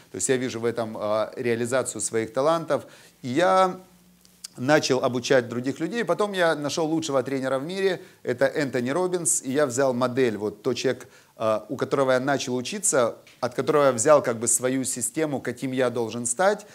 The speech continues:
Вот этот новый я, которого я начал создавать в тридцать три года, это он был по, по проекту Энтони Роббинса. Да, мне очень нравился Энтони Роббинс.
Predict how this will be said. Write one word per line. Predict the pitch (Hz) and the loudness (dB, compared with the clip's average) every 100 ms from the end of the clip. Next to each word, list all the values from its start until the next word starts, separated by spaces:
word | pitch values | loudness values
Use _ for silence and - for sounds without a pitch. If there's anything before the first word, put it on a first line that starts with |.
| - - | -10 -4
Вот | 113 | 0
этот | 135 127 135 | 2 2 2
новый | 139 123 | 0 2
я, | 139 | 0
которого | 180 165 123 117 | 0 0 0 2
я | 117 - | 0 -2
начал | 123 113 120 | -2 0 -2
создавать | 120 110 117 104 | -2 0 0 0
в | - | -4
тридцать | 113 - | -6 -6
три | 110 | -6
года, | 101 101 123 | -4 0 0
это | 175 165 127 - - - | 2 0 0 -8 -16 -8
он | 123 | -4
был | 143 160 | 0 0
по, | - 143 139 135 | 0 2 4 2
по | 131 - 135 | -2 0 0
проекту | 123 135 139 160 - 127 - | 2 4 4 4 0 -4 -4
Энтони | 131 127 123 | -6 -4 0
Роббинса. | 120 92 87 - | 0 -2 -6 -6
Да, | 123 | -4
мне | 131 | -4
очень | 107 123 | -6 -2
нравился | 113 104 92 101 | 0 0 -2 -6
Энтони | 92 101 | -8 -6
Роббинс. | 98 - - | -6 -8 -12